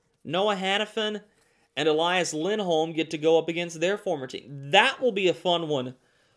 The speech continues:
from the Saddledome in Calgary.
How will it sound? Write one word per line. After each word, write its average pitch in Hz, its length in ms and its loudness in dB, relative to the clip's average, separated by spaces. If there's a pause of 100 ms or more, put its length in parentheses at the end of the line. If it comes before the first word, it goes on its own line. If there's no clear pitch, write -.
from 180 260 0
the 151 80 0
Saddledome 135 880 -2 (1600)
in 147 220 -2
Calgary. 139 640 -4